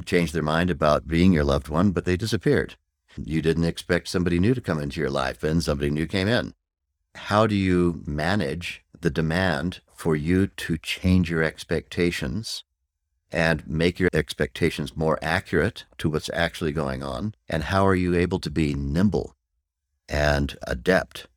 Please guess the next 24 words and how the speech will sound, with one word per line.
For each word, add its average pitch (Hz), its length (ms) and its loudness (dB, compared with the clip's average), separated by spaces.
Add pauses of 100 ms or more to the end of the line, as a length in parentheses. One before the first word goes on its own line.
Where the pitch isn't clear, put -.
at 76 400 0 (120)
being 80 220 2
able 80 260 0
to 71 540 -4 (140)
meet 87 300 2
the 85 80 -4
demands 73 680 -4 (440)
of 73 320 2
change 73 680 -2
in 78 120 -4
the 71 100 -4
world 69 320 0
successfully? 62 840 -6 (480)
And 85 160 -2
for - 80 -2
this, 98 220 2
we 95 100 2
have 92 180 0
to 85 80 -8
draw 90 200 2
upon 85 360 0
Mata 78 260 0
Pitta 82 300 -2
Guru. 64 300 -4